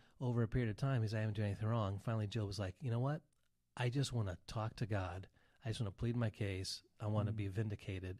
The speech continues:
Speaker 1: in the eyes of my friends."
Speaker 2: Yeah.
Speaker 1: Right?
Speaker 2: Yeah, that
Speaker 1: Sound-,
Speaker 2: makes sense.
Speaker 1: sounds innocent.
Speaker 2: Yeah, this whole idea of retribution theology, Job's like, "I haven't done anything wrong." And,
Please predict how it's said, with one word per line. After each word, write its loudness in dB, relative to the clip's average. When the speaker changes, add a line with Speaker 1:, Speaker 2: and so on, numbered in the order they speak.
Speaker 1:
in 0
the -2
eyes -4
of -6
my -8
friends." -14
Speaker 2:
Yeah. 0
Speaker 1:
Right? -4
Speaker 2:
Yeah, -2
that 2
Speaker 1:
Sound-, 6
Speaker 2:
makes 4
sense. 2
Speaker 1:
sounds 4
innocent. 2
Speaker 2:
Yeah, 2
this -2
whole 4
idea 4
of 0
retribution 0
theology, 2
Job's 0
like, -2
"I 0
haven't 2
done 2
anything 2
wrong." -2
And, 0